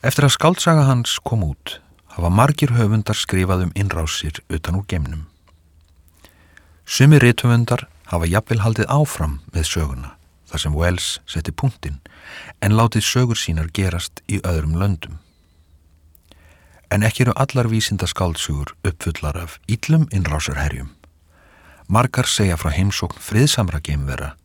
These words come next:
til jarðarinnar. Og enn eru vísindaskáldsögur sem fjalla um menn sem ferðast til annarra pláneta, þar sem þeir eru geimverurnar.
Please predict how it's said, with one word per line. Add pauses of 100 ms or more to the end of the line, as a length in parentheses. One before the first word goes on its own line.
til
jarðarinnar. (1120)
Og
enn
eru
vísindaskáldsögur (260)
sem
fjalla
um
menn (460)
sem
ferðast
til
annarra
pláneta, (600)
þar
sem
þeir (320)
eru
geimverurnar.